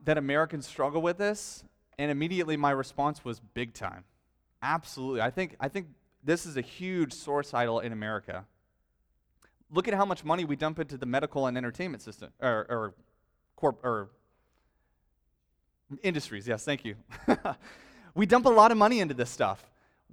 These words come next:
We dump a lot of money into the medical industry. It's not wrong to seek treatment for something, but we worship our own comfort. And so that anything makes us uncomfortable, we wanna seek a cure for it almost immediately.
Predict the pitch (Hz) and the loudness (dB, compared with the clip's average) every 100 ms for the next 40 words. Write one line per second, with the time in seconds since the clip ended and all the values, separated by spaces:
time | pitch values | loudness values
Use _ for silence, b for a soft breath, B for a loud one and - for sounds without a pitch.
0 | - 156 196 220 208 202 202 196 196 175 | -6 -2 2 4 8 6 6 2 2 0
1 | 151 160 208 165 143 139 175 185 254 214 | 2 2 2 0 -2 -4 -4 -2 2 2
2 | 139 143 160 139 156 - 190 233 143 127 | 4 2 0 -6 -10 -6 -6 -4 -4 -4
3 | - 139 190 151 147 151 208 190 165 _ | -4 -6 -2 2 2 2 -4 -4 -10 _
4 | 120 165 214 - 165 151 151 156 - 233 | 0 4 4 4 2 4 4 2 2 0
5 | 247 120 123 - 175 165 175 220 208 180 | 0 -2 -4 -4 4 4 4 -4 -4 -4
6 | 170 165 160 - - 139 - 143 135 190 | -6 -2 -2 0 -2 0 0 -2 2 4
7 | 220 160 160 156 170 160 - 208 190 - | 4 4 0 -2 -6 -10 -4 0 0 2
8 | 143 143 143 139 143 143 170 117 104 | 2 2 -2 -4 -4 -4 -2 -2 -2